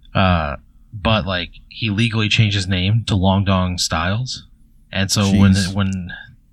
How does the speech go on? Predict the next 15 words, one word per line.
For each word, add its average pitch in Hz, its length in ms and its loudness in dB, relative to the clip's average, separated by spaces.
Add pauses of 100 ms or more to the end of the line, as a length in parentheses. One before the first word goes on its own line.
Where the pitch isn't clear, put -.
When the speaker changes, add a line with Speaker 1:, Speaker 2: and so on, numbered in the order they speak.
(500)
Speaker 1:
Mark 101 300 -2
was 113 120 0
born, 110 320 0
he 104 120 2
was 92 120 2
born 90 280 -2
as 85 100 -4
Mark 90 240 -2
Styles. 87 520 -6 (1900)
S 101 160 -2
T 101 180 0
Y 98 380 -4
L 101 160 -4
E 101 80 -4
Z. - 420 -10